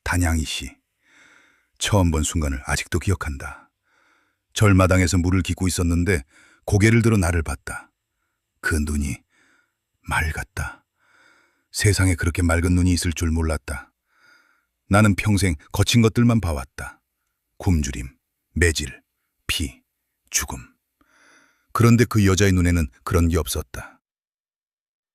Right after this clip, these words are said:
우리는 절을 나왔다. 반속해서 그 여자 고향인 북청으로 가는 길이었다. 그런데 건달패를 만났다. 그 여자는 만삭이었고 나는 싸우다가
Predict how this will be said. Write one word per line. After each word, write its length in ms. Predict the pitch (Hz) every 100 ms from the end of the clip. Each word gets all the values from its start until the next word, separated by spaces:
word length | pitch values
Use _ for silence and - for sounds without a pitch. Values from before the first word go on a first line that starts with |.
| -
우리는 340 | 107 110 113
절을 240 | 113 98 101
나왔다. 600 | 85 71 - 71 67 - _ _ _ _ _ -
반속해서 640 | 110 92 90 95 85 87 71 _ _
그 140 | - 110
여자 160 | 104 117
고향인 360 | 104 104 120
북청으로 440 | - 92 110 117 120
가는 240 | 101 110
길이었다. 600 | 101 78 65 - - - _ _ _ _ _ _ _ _
그런데 480 | - 87 73 76 73 _ _ _
건달패를 500 | - 98 98 95 90
만났다. 600 | 95 80 69 - - - _ _ _ _ _ _ _ _ _ _
그 160 | -
여자는 280 | 107 107 110
만삭이었고 800 | 107 101 104 101 87 85 - 80 - _ _
나는 240 | - 80 76
싸우다가 500 | - 82 73 78